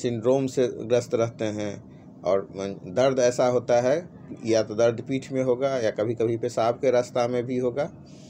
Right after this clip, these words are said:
डंक मारने जैसा दर्द होगा, स्टिचिंग, स्टिंगिंग पेन होगा। तो इसमें ये सिस्ट को भी गलाता है, स्वेलिंग भी डाउन कर देगा और पेशाब में एल्बुमिन आने को भी रोक देगा। फिर एक दवाई है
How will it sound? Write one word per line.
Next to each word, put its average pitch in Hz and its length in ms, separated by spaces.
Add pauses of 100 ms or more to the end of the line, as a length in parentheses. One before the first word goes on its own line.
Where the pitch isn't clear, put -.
(180)
डंक 147 540
मारने 120 380
जैसा 113 300
दर्द 92 320
होगा, 67 380 (640)
स्टिचिंग, 135 520 (240)
स्टिंगिंग 139 540
पेन 143 280
होगा। 92 280 (580)
तो 104 60
इसमें 120 440 (260)
ये 104 140
सिस्ट 123 280
को 143 160
भी 139 140
गलाता 131 480
है, 143 200
स्वेलिंग 123 460
भी 147 100
डाउन 135 280
कर 127 200
देगा 135 260
और 127 260
पेशाब 120 440
में 120 80
एल्बुमिन 117 500
आने 113 300
को 117 160
भी 135 140
रोक 120 240
देगा। 107 260 (1600)
फिर 147 160
एक 143 160
दवाई 143 320
है 160 340